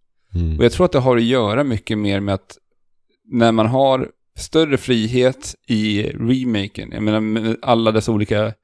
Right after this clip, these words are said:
Speaker 2: Man har ju alla tre D-modeller av hela huset, man kan göra snygga cutscenes överallt och presentera den här Tyrant på ett helt annat sätt
Speaker 1: Mm.
Speaker 2: än vad man kunde göra på PlayStation två, där vi hade, liksom, statiska utrymmen, statiska
Speaker 1: Just det.
Speaker 2: kameravinklar.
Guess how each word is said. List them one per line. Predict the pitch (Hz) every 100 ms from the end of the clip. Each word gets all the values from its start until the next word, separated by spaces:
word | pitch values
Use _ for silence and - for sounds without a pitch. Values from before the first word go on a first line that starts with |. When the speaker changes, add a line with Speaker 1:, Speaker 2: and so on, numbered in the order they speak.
| _ _ _ _
Speaker 2:
Man | 117
har | 123 139
ju | 139
alla | 117 104
tre | - 104
D-modeller | 101 107 101
av | 95
hela | 107 101
huset, | 117 107 95 98
man | 101
kan | 110
göra | 110 107
snygga | - 120 117
cutscenes | - 107 - 117 107
överallt | 107 110 107 104 107
och |
presentera | - 117 120 113 151 127 101 107
den | 120
här | 104 107
Tyrant | - 107 110
på | 110
ett | 110
helt | 107 -
annat | 110 -
sätt | - - _ _ _ - _ _
Speaker 1:
Mm. | 87
Speaker 2:
än | 110
vad | 110
man | 101 101
kunde | 113 107
göra | 104 101
på | -
PlayStation | - 101 104 104
två, | 98 123 117
där | 104
vi | 98
hade, | 95 98
liksom, | 101 - 101 113
statiska | - 123 110 - 107 - 98 - _
utrymmen, | - 110 117 120 107 - - _ _ _ _ _ - -
statiska | - 110 85 104
Speaker 1:
Just | -
det. |
Speaker 2:
kameravinklar. | 110 104 120 117 110